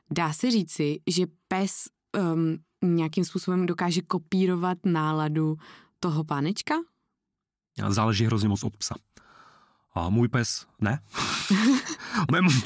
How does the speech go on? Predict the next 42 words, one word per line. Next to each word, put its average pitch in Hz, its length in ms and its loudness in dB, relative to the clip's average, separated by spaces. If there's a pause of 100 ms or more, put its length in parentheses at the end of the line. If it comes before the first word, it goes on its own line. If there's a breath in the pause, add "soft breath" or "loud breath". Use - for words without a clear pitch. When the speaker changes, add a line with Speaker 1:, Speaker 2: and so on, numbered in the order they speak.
(120)
Speaker 2:
mému 135 220 4
psovi 139 260 2
je 127 60 4
jedno, 110 200 2
jestli 120 220 2
jsem 123 140 2
nemocnej, 123 460 2
jestli 117 220 0
jsem 117 160 0
veselý, 120 340 0
jestli 120 200 -2
jsem 123 160 0
smutnej. 120 420 0 (400 loud breath)
A 139 100 0
on 156 160 2
si 131 120 0
lehne 123 360 4
a, 107 340 2
a 110 240 2
den 113 200 4
prospí 120 480 2
a 104 260 2
těší 107 240 0
se, 110 140 0
až 98 100 4
budeme 104 260 4
venku 101 440 2
a 95 460 0
bude 104 180 2
si 107 120 -2
čichat 107 420 0 (360 loud breath)
a 101 120 0
běhat 104 220 2
za 95 80 0
fenkama, 101 760 2
nebo 92 200 0
budem, 98 280 2
budem 95 220 0
trénovat, 104 540 2
nebo 92 180 -2
si 95 160 -2
hrát. 104 320 2